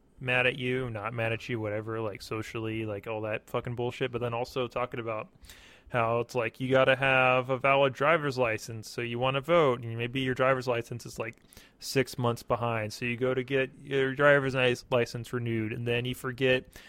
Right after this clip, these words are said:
that you had a speeding ticket from March that you didn't pay, and now you gotta pay this other thing, and now that you're in the system, you get signed up for jury duty, and that fucks up X, Y, and Z, 'cause you got your kids you gotta pick up from,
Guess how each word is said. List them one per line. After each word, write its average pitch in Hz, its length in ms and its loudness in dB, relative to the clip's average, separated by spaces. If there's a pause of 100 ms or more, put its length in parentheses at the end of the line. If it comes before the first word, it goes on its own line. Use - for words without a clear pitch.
(160)
that 123 260 2
you 131 140 0
had 135 680 2
a 135 140 2
speeding 151 460 -2
ticket 123 600 2
from 131 240 -4
March 139 460 2
that 139 100 -6
you 127 100 -4
didn't 120 280 -2
pay, 113 380 2
and 101 160 -8
now 120 280 -2
you 131 180 -4
gotta 131 260 2
pay 147 240 0
this 143 240 -4
other 160 220 4
thing, 117 420 2 (300)
and 120 140 0
now 135 220 4
that 143 220 4
you're 147 160 2
in 147 80 2
the 147 100 4
system, 135 600 2 (160)
you 123 100 -6
get 139 160 -4
signed 139 240 0
up - 100 -6
for 151 120 -2
jury 160 400 2
duty, 123 400 2
and 107 100 -2
that 110 160 -4
fucks - 380 -2
up 143 200 0
X, 143 220 0
Y, 151 140 0
and 147 160 -2
Z, 147 400 0
'cause 127 200 -2
you 127 140 -4
got 131 120 2
your 127 100 -4
kids 151 260 -2
you 143 80 -6
gotta 147 160 2
pick 156 220 -4
up 156 120 -2
from, 147 220 -6